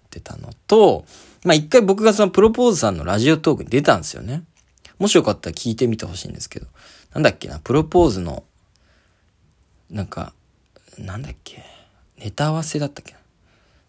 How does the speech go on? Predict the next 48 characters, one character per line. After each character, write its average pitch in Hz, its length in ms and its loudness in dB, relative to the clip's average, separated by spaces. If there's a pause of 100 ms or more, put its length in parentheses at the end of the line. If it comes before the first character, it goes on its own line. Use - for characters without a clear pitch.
な 104 100 -10
ん - 20 -6
か 92 60 -8
変 101 180 -6
な 50 100 -12
名 - 60 -20 (240)
前 - 80 -20
だ - 120 -20
っ - 40 -20
た - 80 -20
と - 140 -20
思 - 40 -20
い - 40 -20
ま - 40 -20
す。 - 220 -20
で、 101 100 -4
な 107 120 -2
ん 101 60 -6
か、 - 180 -14 (800)
で、 135 100 4
ラ 151 140 6
ジ 160 160 0
オ 156 40 2
で 180 100 2
も 95 200 -2
な 78 80 -6
ん 82 60 -8
か、 - 200 -14 (1300)
一 101 120 -4
生 95 220 -2
幸 95 300 0
せ 92 120 -6
ラ 92 120 -2
ジ 76 100 -8
オ 64 60 -14
み 69 80 -14
た - 60 -14
い - 20 -16
な、 64 80 -16
な 80 160 -12
ん 76 40 -12
か、 - 240 -16 (440)
怪 92 240 -6
し 95 240 -4
い - 20 -6
宗 95 220 -4
教 82 180 -10
の 73 160 -12